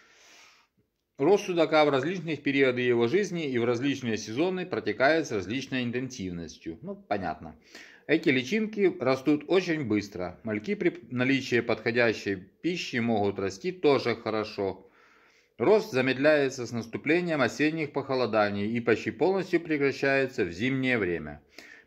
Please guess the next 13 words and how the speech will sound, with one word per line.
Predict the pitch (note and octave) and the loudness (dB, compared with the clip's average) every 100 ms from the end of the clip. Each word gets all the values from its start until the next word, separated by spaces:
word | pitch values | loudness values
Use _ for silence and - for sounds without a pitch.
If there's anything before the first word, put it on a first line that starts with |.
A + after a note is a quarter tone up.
| - | 0
При | C#3 | 2
питании | D#3 D#3 E3 D3 C3+ B2+ A#2 | 2 4 4 6 2 0 -2
беспозвоночными | G#2+ A2 A#2+ B2 C3+ B2+ D#3 A3 A3 F3+ E3+ | -4 -2 -2 0 0 0 2 2 0 -2 -2
молоть | C#3+ F3 G3 F3 | 0 0 0 0
судьяка | E3 D#3+ E3 D#3+ D3 | -2 -2 0 2 2
в | |
течение | C#3+ B2 D3 C#3 B2+ | -2 -2 0 0 2
первого | C#3 C3 B2+ A#2 | 2 4 4 4
года | C3 A#2 A2 | 4 6 4
жизни | A2+ G3 F3+ D#3+ | 4 2 2 -2
достигает | A#2+ - A#2+ B2 A#2+ A2 - | -2 0 4 6 6 4 0
шести-десяти | - A#2+ G3 G3 D#3 A#2+ B2 D#3+ D#3+ | -8 -6 -6 -6 -6 -6 -6 -4 -4
сантиметров. | D#3+ D3 C#3 A2+ G#2 F#2 F#2 | -4 -6 -4 -2 -2 -4 -10